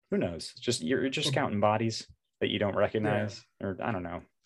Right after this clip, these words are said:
Speaker 1: Just
Speaker 2: Well, the
Speaker 1: counting people.
Speaker 2: pilot also said Bill Clinton,
Speaker 1: Mm-hmm.
Speaker 2: Trump,
Speaker 1: Prince
Speaker 2: Chris
Speaker 1: Andrew.
Speaker 2: Tucker,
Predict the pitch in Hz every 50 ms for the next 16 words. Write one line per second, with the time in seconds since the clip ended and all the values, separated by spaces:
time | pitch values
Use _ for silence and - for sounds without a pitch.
0 | - - - - - - - - - 113 - 170 180 170 175 165 - 175 185 190
1 | 202 208 202 196 190 185 - - 180 - - 165 160 151 143 135 120 151 165 185
2 | 190 - - 190 180 170 165 147 - - 151 143 143 143 147 143 139 - _ _
3 | _ _ _ _ _ - 113 107 95 107 104 101 101 - 165 160 160 160 160 160
4 | 151 135 127 120 127 113 165 165 185 202 202 202 - 156 151 143 147 - 165 160
5 | 156 151 147 147